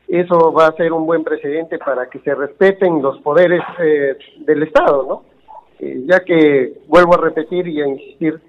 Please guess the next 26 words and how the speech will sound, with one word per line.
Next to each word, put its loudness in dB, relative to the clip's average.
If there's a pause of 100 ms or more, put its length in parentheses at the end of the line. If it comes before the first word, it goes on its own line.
(300)
no 2
por 0
la, 0
la, -6 (800)
por -2
un 2
antojadizo 0 (300)
derecho -2
de, -6
de -10
los -4
agremiados, -2
de, -20 (340)
de -8
la 0
Defensoría -2
del 0
Pueblo, 0 (420)
y, -2 (500)
eh, -2
valiéndose 0
el 0
juez 2
también 2
de, 0
de, -10